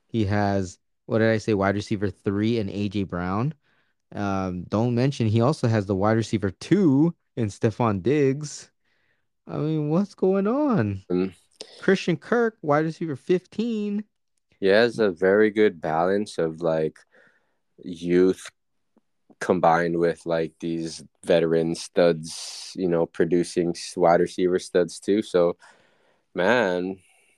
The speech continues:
Speaker 2: is he
Speaker 1: Nico is wide receiver sixteen. I mean, like
Speaker 2: Exactly. He got a, he got a variety of youth and, like, studs, older studs. So,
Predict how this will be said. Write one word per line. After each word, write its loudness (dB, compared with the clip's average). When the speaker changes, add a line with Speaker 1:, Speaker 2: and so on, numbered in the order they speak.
Speaker 2:
is -2
he -4
Speaker 1:
Nico 0
is -4
wide 0
receiver 0
sixteen. -6
I -4
mean, -6
like 2
Speaker 2:
Exactly. 2
He -4
got 2
a, 0
he -10
got 0
a 0
variety -4
of -18
youth -20
and, -12
like, -12
studs, -2
older 0
studs. -6
So, -4